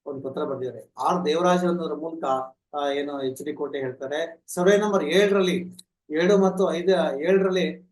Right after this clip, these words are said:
ಐದು ಎಕರೆ ಇಪ್ಪತ್ತು ಗುಂಟೆ ಜಮೀನು ಇತ್ತು. ಕೆಂಪೀರಯ್ಯ, ದೇವರಾಜು, ದೊಡ್ಡಯ್ಯ, ಸಾವಿತ್ರಮ್ಮ, ಕು ಮನ್ಮೇಗೌಡ ಇವರಿಂದ ಖರೀದಿ ಮಾಡಿದ್ದೇನೆ. ಒಂದ್ ಎಕರೆ ಹದಿನೈದು ಗುಂಟೆಯಲ್ಲಿ ಅನುಭವದಲ್ಲಿದ್ದೇನೆ.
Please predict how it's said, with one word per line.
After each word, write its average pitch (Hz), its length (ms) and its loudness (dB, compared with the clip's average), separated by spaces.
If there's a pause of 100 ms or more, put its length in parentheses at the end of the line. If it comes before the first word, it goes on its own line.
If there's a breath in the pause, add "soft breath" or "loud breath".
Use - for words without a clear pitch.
ಐದು 214 160 6
ಎಕರೆ 214 320 4
ಇಪ್ಪತ್ತು 202 260 2
ಗುಂಟೆ 185 240 0
ಜಮೀನು 180 520 -2
ಇತ್ತು. 165 260 -10
ಕೆಂಪೀರಯ್ಯ, 190 680 6
ದೇವರಾಜು, 175 460 0
ದೊಡ್ಡಯ್ಯ, 170 500 0
ಸಾವಿತ್ರಮ್ಮ, 170 680 -8
ಕು 170 120 -8
ಮನ್ಮೇಗೌಡ 180 540 2
ಇವರಿಂದ 156 260 -2
ಖರೀದಿ 156 360 -10
ಮಾಡಿದ್ದೇನೆ. 156 800 -8 (140)
ಒಂದ್ 220 220 2
ಎಕರೆ 214 240 4
ಹದಿನೈದು 185 300 2
ಗುಂಟೆಯಲ್ಲಿ 180 420 0
ಅನುಭವದಲ್ಲಿದ್ದೇನೆ. 160 1080 -6